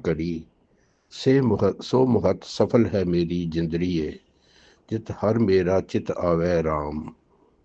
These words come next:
ਜਨ ਨਾਨਕ ਨਾਮ ਧਿਆਇਆ ਮੇਰੀ ਜਿੰਦੜੀਏ, ਜਮ ਕੰਕਰ ਨੇੜ ਨਾ ਆਵੈ ਰਾਮ।" ਤੀਜੇ ਨਾਨਕ ਦਾ ਬਖਸ਼ਿਸ਼ ਕੀਤਾ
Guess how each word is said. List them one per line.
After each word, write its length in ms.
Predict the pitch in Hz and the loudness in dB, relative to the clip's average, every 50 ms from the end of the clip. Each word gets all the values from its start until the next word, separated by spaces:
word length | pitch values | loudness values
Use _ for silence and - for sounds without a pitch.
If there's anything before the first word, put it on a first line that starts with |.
| _ _ _ - - - _ - - _ _ _ - | _ _ _ -20 -20 -20 _ -20 -20 _ _ _ -2
ਜਨ 180 | 101 113 110 | 0 2 2
ਨਾਨਕ 500 | 110 101 98 95 98 98 104 113 110 - | 2 2 2 2 2 2 2 0 -2 -2
ਨਾਮ 440 | 95 90 90 90 90 92 90 92 90 | -2 -2 0 2 2 0 0 -2 -4
ਧਿਆਇਆ 480 | 85 - 95 85 78 76 78 85 87 87 | -2 -2 -2 0 0 0 -2 -2 -2 -2
ਮੇਰੀ 440 | 92 90 85 80 82 80 85 85 85 | -2 -2 -2 -2 -2 -4 -4 -4 -4
ਜਿੰਦੜੀਏ, 760 | 80 78 80 78 80 78 82 80 85 87 90 82 78 71 - _ _ _ _ _ _ _ _ _ _ _ _ _ _ - | -4 -6 -6 -6 -4 -6 -4 -4 -2 -2 -2 -2 -2 -4 -8 _ _ _ _ _ _ _ _ _ _ _ _ _ _ -14
ਜਮ 340 | 87 85 113 117 117 117 117 | -2 2 2 2 2 2 0
ਕੰਕਰ 440 | 104 98 95 95 - - 101 98 85 | -2 -2 -2 -4 -2 -4 -4 -2 -2
ਨੇੜ 360 | 87 85 87 87 87 85 80 | -2 0 0 0 0 0 -2
ਨਾ 160 | 78 78 82 | -4 -4 -4
ਆਵੈ 360 | 87 90 78 73 71 76 76 82 - - - | -4 -4 -6 -6 -8 -8 -8 -10 -8 -8 -10
ਰਾਮ।" 140 | 82 - 156 - _ _ _ _ _ _ _ _ _ _ _ _ _ _ _ _ - _ _ _ _ _ _ _ _ _ _ _ _ _ _ _ _ _ - _ _ _ _ _ | -12 -12 -12 -16 _ _ _ _ _ _ _ _ _ _ _ _ _ _ _ _ -20 _ _ _ _ _ _ _ _ _ _ _ _ _ _ _ _ _ -20 _ _ _ _ _
ਤੀਜੇ 260 | - 139 135 139 143 | -4 -4 2 2 4
ਨਾਨਕ 400 | 127 110 98 92 92 92 - _ - - | 4 4 4 2 2 -2 -4 _ -8 -4
ਦਾ 100 | 101 95 | -2 -2
ਬਖਸ਼ਿਸ਼ 420 | 92 92 90 - - 98 - - | -2 -2 -4 -4 -8 -8 -8 -8
ਕੀਤਾ 280 | - 73 71 - 82 78 | -12 -12 -6 -6 -6 -6